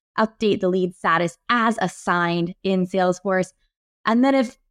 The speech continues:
we can even put S L As in. Usually people have S L As, but it's hard to enforce them. With a tool like Chili Piper, after twenty-four hours, you could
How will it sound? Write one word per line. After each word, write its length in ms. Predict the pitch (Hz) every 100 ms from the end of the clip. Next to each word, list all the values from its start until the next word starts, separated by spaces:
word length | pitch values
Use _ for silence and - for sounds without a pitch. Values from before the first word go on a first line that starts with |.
| _
we 100 | 208
can 100 | 214
even 180 | 254 233
put 160 | 247 -
S 180 | 214 -
L 120 | 208
As 240 | 208 226
in. 200 | 185 165 160
Usually 280 | 190 196 208
people 220 | 202 190
have 220 | 185 175
S 180 | 190 190
L 120 | 214
As, 220 | 214 240
but 80 | 233
it's 120 | 190
hard 320 | - 196 185 185
to 100 | 196
enforce 440 | 175 - 160 165
them. 260 | 240 262 277 _ -
With 120 | 190
a 20 |
tool 200 | - 220
like 140 | 214
Chili 140 | - 202
Piper, 380 | 196 190 180 - _ _ -
after 200 | 214 240
twenty-four 460 | 220 202 196 190
hours, 400 | 190 208 185 175
you 80 | 190
could 280 | 180 196